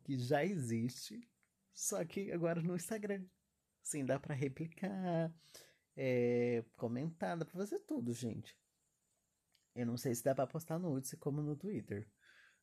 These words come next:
tá? Porque Meta, né? É diferente um pouco as regras. <laughs>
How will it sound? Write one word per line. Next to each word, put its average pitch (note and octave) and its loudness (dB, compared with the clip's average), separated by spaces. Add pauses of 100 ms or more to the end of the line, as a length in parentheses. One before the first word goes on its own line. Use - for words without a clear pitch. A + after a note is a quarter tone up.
(120)
tá? A2 -2 (120)
Porque A2+ -2 (1120)
Meta, G#2+ 2
né? G#2 -4 (560)
É - -10
diferente G2 -4
um F3 -2
pouco E3+ 0
as F3+ -6
regras. - -2
<laughs> - -4